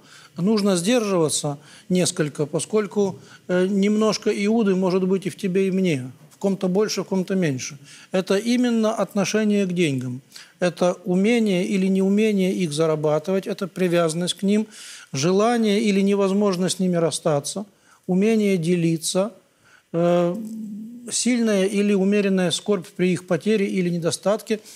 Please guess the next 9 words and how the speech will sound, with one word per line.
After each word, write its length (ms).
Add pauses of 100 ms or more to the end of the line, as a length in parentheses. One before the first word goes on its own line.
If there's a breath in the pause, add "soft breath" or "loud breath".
(160 loud breath)
В 40
общем, 220
все 160
это 180
определяет 580
человеческую 560
душу 320
очень 440 (260 loud breath)
четко. 520